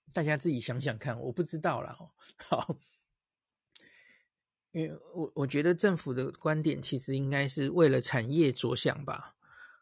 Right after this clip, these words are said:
可是，那你也要救一下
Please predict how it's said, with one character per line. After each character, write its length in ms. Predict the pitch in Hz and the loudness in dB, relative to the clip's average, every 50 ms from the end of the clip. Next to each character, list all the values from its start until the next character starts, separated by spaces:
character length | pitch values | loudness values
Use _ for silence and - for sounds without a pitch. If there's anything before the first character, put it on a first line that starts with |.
| _ _ _ _ _ _ _ _ _ _ _ _ _ _ _ 587 571 554 539 480 - | _ _ _ _ _ _ _ _ _ _ _ _ _ _ _ _ _ -20 -20 -18 -10
可 160 | - - 156 151 | -4 0 0 2
是， 320 | 185 214 190 - - - _ _ _ _ _ _ _ _ - 214 175 _ | 4 4 4 2 0 -6 _ _ _ _ _ _ _ _ -20 -20 -20 _
那 160 | - 190 175 180 | -4 0 2 2
你 200 | 170 165 156 151 | 2 2 2 2
也 40 | |
要 160 | 139 147 160 156 | 4 4 2 2
救 320 | - - 208 190 160 139 | 4 6 6 8 8 6
一 60 | 139 | 4
下 340 | 139 185 175 151 139 143 - | 2 2 2 2 2 0 -4